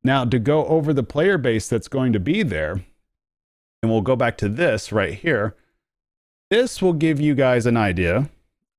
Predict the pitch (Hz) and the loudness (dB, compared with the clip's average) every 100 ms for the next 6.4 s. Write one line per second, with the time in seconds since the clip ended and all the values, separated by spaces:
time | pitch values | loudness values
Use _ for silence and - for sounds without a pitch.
0 | - 120 117 113 113 110 107 _ _ _ | -2 2 4 4 2 0 -6 _ _ _
1 | _ _ _ _ _ _ _ 117 156 147 | _ _ _ _ _ _ _ 0 2 0
2 | 143 123 117 139 196 - - 175 170 160 | 0 -2 -2 -2 -4 -6 -4 0 2 2
3 | 135 131 147 135 131 135 104 110 - 117 | 2 2 2 2 2 0 0 -4 -2 0
4 | 98 78 69 57 - 117 151 143 131 135 | 0 -2 -6 -16 -4 0 0 0 0 2
5 | 180 185 165 - 160 147 143 151 143 127 | 2 2 0 0 0 0 0 0 -2 -2
6 | 143 139 139 | 0 0 0